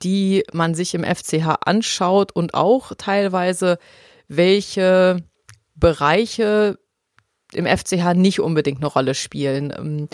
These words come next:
ich will auch gar nicht so viel vorwegnehmen. Hört dir das Interview einfach an. Ich denke, dass da, äh, viele Sachen dabei sind, die interessant sind und, äh, wo man auch hier und da, äh, neue Einblicke bekommt. Ähm, ich find's ja immer interessant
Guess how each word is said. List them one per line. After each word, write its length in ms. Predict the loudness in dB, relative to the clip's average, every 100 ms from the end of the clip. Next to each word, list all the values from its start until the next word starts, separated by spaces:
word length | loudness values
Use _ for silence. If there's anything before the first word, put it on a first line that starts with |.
| -18 -20 _ -16
ich 140 | -2
will 120 | 2
auch 100 | 2
gar 160 | 0 -2
nicht 200 | 0 0
so 180 | 2 2
viel 180 | 2 0
vorwegnehmen. 920 | 0 0 0 2 2 4 2 0 -2 0
Hört 280 | 2 2
dir 40 | 0
das 160 | -2
Interview 380 | 0 0 0 -2
einfach 360 | -2 -2 -2 -2
an. 400 | 0 2 4 2 0
Ich 180 | -4 -2
denke, 320 | -2 0 0
dass 240 | 0 -2
da, 400 | -2 0 0 0
äh, 200 | -2 -4
viele 260 | -4 -2 0
Sachen 300 | 0 0 -4
dabei 340 | -2 0 0
sind, 400 | 0 -2 -2 -2
die 320 | -4 -2 -2 -4 -10 -20 -20 -20 -20 _ _
interessant 520 | 0 0 0 0 0 0
sind 360 | 2 2 0
und, 420 | -2 0 0 -2
äh, 220 | -2 -2 -2
wo 80 |
man 340 | -2 -2 -4 -4
auch 400 | 2 4 4 2
hier 240 | -2 0
und 220 | 0 -2
da, 340 | 0 4 4 2
äh, 220 | 0 -2
neue 340 | 0 0 0
Einblicke 400 | -2 0 -2 -4
bekommt. 760 | -4 -4 2 2 4 2 -2 -6
Ähm, 240 | -6 -4 -6
ich 120 | -8
find's 260 | -10 -6
ja 80 | -4
immer 280 | -2 -2 -2
interessant 720 | -4 -6 -4 2 2 2 -2